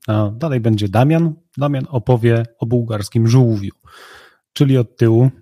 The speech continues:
<laughs> No, wiemy, jak to jest. Em, tak, e, bu-, bułgarski żółw, czyli analiza ataku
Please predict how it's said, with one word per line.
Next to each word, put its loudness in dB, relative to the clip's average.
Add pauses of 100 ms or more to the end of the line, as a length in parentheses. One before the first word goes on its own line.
(100)
<laughs> -8 (1500)
No, -6 (840)
wiemy, 2
jak -8
to -8
jest. -4
Em, 2
tak, -2
e, 2
bu-, 0
bułgarski 0
żółw, -4
czyli -4
analiza 0
ataku -2